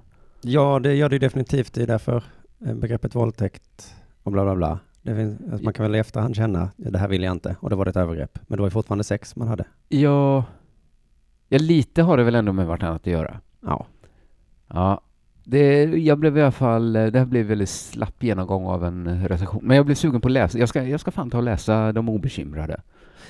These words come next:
Speaker 1: Ja, men
Speaker 2: Att,
Speaker 1: är
Speaker 2: eh,
Speaker 1: han en, det känns som han är en provokatör nu. Att, att han vet vad han åstadkommer när han skriver sånt här.
Speaker 2: Jag tror ändå att han vet att det här att kvinnor vill att män ska vara fula för att känna sig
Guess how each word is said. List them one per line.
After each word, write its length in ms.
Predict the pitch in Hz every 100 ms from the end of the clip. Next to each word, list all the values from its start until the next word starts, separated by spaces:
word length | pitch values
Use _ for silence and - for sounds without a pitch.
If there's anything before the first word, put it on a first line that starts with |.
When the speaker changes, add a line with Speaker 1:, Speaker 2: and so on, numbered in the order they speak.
| - -
Speaker 1:
Ja, 280 | 131 151 -
men 160 | 165
Speaker 2:
Att, 60 | 202
Speaker 1:
är 340 | 170 170 160 165
Speaker 2:
eh, 60 | 170
Speaker 1:
han 500 | 160 160 151 160 170
en, 160 | 151
det 80 | 156
känns 180 | 143 175
som 80 | 170
han 100 | 160
är 40 |
en 60 | 156
provokatör 720 | - 156 156 - 123 214 226
nu. 260 | 110 95 - _ _
Att, 200 | 247 -
att 260 | 151 220 -
han 200 | 143 135
vet 340 | 131 104 -
vad 120 | 139 151
han 220 | 175 151 - - _
åstadkommer 540 | 185 - 120 98 90
när 60 | 92
han 120 | 92
skriver 400 | - - 95 87
sånt 180 | - -
här. 80 | 85
Speaker 2:
Jag 80 |
tror 460 | - - 202 165 170
ändå 240 | 170 123
att 80 | 107
han 160 | 117 107
vet 280 | 110 95 95
att 100 | - _ -
det 140 | 98
här 180 | 90 87
att 180 | 85 -
kvinnor 440 | 104 92 80 80
vill 380 | 80 85 78 73 117 104 _ - - -
att 100 | -
män 180 | 87
ska 160 | 78 90
vara 120 | 85
fula 520 | - 113 90 73 78
för 180 | - 82 82
att 60 |
känna 280 | - 87 85
sig 140 | -